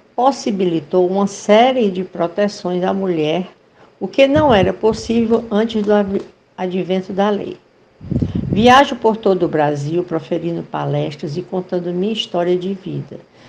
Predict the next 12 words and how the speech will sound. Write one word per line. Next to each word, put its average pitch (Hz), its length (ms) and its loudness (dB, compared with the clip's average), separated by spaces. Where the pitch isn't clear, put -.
e 170 100 2
escuto 196 540 -2
depoimentos 180 960 0
emocionados 220 1120 -2
de 170 120 -4
mulheres 170 680 0
que 170 160 -2
se 170 240 0
auto-intitulam 175 1160 0
salvas 190 600 4
pela 196 300 2
lei. 190 300 0